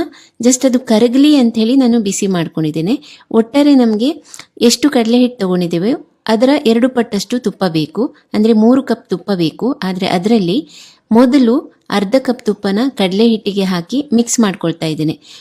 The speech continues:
ಒಂದೂವರೆ ಕಪ್ ಕಡಲೆ ಹಿಟ್ಟಿಗೆ ಅರ್ಧ ಕಪ್ ತುಪ್ಪ ಹಾಕಿ ಮಿಕ್ಸ್ ಮಾಡಿದ್ಮೇಲೆ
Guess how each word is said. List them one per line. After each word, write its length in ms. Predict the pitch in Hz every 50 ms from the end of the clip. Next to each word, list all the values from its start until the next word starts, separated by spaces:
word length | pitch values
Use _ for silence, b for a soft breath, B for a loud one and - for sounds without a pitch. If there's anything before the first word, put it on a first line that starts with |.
| B B -
ಒಂದೂವರೆ 460 | 214 220 240 254 277 277 277 277 269
ಕಪ್ 480 | 269 - 233 233 - _ _ _ _
ಕಡಲೆ 320 | - - 185 185 202 226 247
ಹಿಟ್ಟಿಗೆ 440 | 240 220 226 196 180 170 180 214 262
ಅರ್ಧ 400 | - _ - 202 202 190 202 262
ಕಪ್ 240 | 262 262 254 254 -
ತುಪ್ಪ 240 | 220 202 - _ 214
ಹಾಕಿ 320 | 202 202 190 185 - 202 196
ಮಿಕ್ಸ್ 300 | 190 180 170 - - 226
ಮಾಡಿದ್ಮೇಲೆ 840 | 208 202 175 175 165 170 165 160 156 190 285 - - - - -